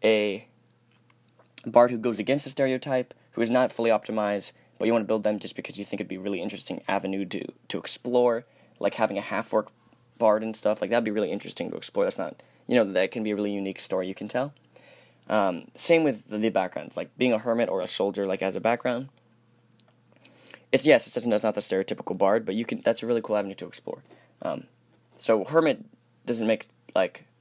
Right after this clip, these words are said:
it doesn't work very well just because hermits live in isolation, so they wouldn't have had a lot of time to, you know, be social and, like,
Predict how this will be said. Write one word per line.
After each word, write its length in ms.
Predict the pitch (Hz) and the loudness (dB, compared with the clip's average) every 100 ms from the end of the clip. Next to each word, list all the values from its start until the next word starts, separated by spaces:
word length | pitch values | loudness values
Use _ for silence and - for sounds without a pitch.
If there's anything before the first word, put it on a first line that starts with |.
| _ - | _ -6
it 80 | 107 | -2
doesn't 240 | 117 110 107 | 0 0 0
work 200 | 107 - | 0 0
very 200 | 110 98 | 0 0
well 180 | 98 | 0
just 180 | 95 101 | -4 -6
because 360 | - - 87 - | -6 -2 -4 -4
hermits 280 | 90 95 - | -6 -6 -4
live 120 | 95 | -2
in 60 | |
isolation, 420 | 92 - 92 101 104 | -4 -4 -6 -8 -6
so 120 | 95 | -4
they 60 | |
wouldn't 220 | 92 90 101 | -4 -4 -8
have 100 | - | -10
had 200 | - - | -8 -6
a 60 | |
lot 140 | 87 85 | -4 -6
of 60 | |
time 280 | - 90 92 - _ _ _ _ _ | -6 -8 -10 -14 _ _ _ _ _
to, 340 | - 90 - - | -4 -4 -6 -8
you 100 | 110 | -4
know, 240 | 92 80 - _ _ - | -4 -6 -12 _ _ -8
be 140 | 95 | -6
social 540 | - - 101 - 104 | -2 -2 -2 -2 0
and, 140 | 101 90 | -2 -6
like, 200 | 76 | -12